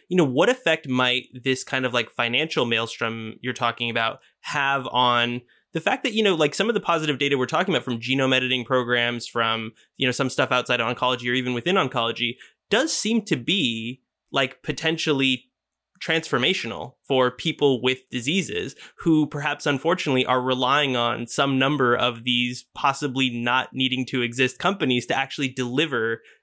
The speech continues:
these things to the point where they'd be accessible to patients. So I don't know how to end that with a question mark, but I do wonder, like, you know, everything that's going on with biotech on the market side, how is that resonating with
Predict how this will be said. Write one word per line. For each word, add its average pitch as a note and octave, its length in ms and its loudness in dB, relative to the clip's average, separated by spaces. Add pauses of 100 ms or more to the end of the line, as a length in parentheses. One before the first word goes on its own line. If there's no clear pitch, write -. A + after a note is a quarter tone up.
(140)
these C#3+ 220 0
things C3 260 2
to C#3 80 -4
the A#2+ 100 -2
point B2 200 0
where B2 100 0
they'd A#2 140 -2
be A#2+ 80 0
accessible B2+ 380 -4
to A2 60 -8
patients. D#3+ 380 -2 (180)
So - 100 -4
I E3 60 4
don't G#3+ 60 0
know B3 60 0
how A#3 80 0
to E3 100 0
end E3+ 160 4
that D3+ 100 4
with C#3 100 4
a B2 60 0
question F3+ 320 0
mark, B2 160 2
but C3+ 100 -2
I C3+ 60 2
do D#3 220 -2
wonder, E3+ 260 2
like, A#2+ 320 -2 (420)
you D#3 80 0
know, D3 120 4
everything F3 340 2
that's D3 140 -2
going D3 220 4
on C#3 120 2
with C3 120 0
biotech C3 440 -2
on B2+ 140 0
the B2+ 80 0
market B2+ 460 0
side, A2+ 500 0 (880)
how G3+ 280 0
is C4 120 -2
that F#3+ 180 0
resonating C3+ 680 2
with A#2+ 380 -2